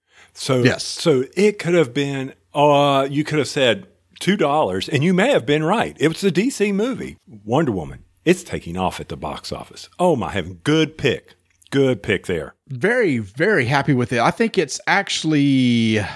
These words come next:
Speaker 2: I think it's on pace to, uh, blow away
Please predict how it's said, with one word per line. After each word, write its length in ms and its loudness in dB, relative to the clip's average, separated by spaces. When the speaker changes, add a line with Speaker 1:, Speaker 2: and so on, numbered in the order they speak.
Speaker 2:
I 80 -2
think 200 0
it's 140 0
on 160 2
pace 340 0
to, 280 0
uh, 180 0
blow 340 0
away 600 0